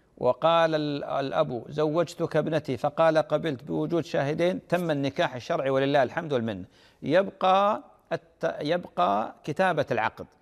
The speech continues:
الآن الدول كلها ما تسمح بالزواج العرفي ولا تسمح بالزواج خارج ال-، ال-، ال-، ال-، النطاق القانوني، ولذلك الآن لابد من تسجيله في المحكمة، لأن الأمور تغيرت. قديمًا كان بعض الصحابة بن عمر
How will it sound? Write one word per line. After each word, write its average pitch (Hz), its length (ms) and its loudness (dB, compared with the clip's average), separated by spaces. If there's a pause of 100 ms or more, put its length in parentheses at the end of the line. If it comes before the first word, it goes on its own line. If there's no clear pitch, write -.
(200)
الآن 175 320 -4
الدول 151 420 0
كلها 131 380 -2
ما 165 240 -2
تسمح 160 540 -2 (360)
بالزواج 143 480 2
العرفي 131 500 -2
ولا 147 180 2
تسمح 156 420 -4
بالزواج 143 800 2 (420)
خارج 151 480 0
ال-، 131 260 0
ال-، 127 280 -2
ال-، 120 300 -2
ال-، 120 500 -2
النطاق 151 420 0
القانوني، 139 640 0 (340)
ولذلك 131 500 0
الآن 131 260 -2
لابد 165 320 0
من 131 140 -4
تسجيله 139 420 -2
في 113 100 -6
المحكمة، 147 520 -4 (380)
لأن 151 240 -2
الأمور 165 300 0
تغيرت. 147 580 2 (200)
قديمًا 143 580 2 (420)
كان 170 260 -2
بعض 156 200 2
الصحابة 160 480 -2
بن 151 180 -2
عمر 160 380 2